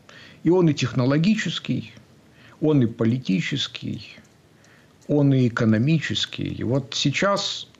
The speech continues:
у нас будет вырисовываться другая экономическая картина мира.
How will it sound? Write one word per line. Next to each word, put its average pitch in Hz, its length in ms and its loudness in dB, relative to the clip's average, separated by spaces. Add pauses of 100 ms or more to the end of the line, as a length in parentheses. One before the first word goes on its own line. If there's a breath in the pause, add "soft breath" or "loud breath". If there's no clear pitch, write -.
(100)
у 117 80 0
нас 147 220 4
будет 123 320 2
вырисовываться 127 1120 2 (500 soft breath)
другая 143 880 2 (540)
экономическая 151 720 2
картина 90 420 -4
мира. 73 320 -4